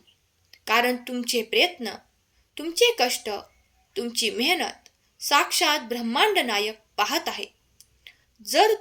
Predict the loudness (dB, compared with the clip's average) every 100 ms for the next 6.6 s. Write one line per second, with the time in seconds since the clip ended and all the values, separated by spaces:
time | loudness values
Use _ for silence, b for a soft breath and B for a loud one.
0 | -4 _ _ _ _ -6 -4 2 4 4
1 | 2 4 2 2 -4 -4 2 2 4 2
2 | 2 0 0 -2 -4 -2 -4 -6 -12 -14
3 | b b b -6 -2 2 4 4 2 -4
4 | -2 0 -2 -2 -6 -8 -12 _ _ _
5 | _ _ _ _ _ _ 2 4 4 2
6 | -2 -2 -4 -6 -6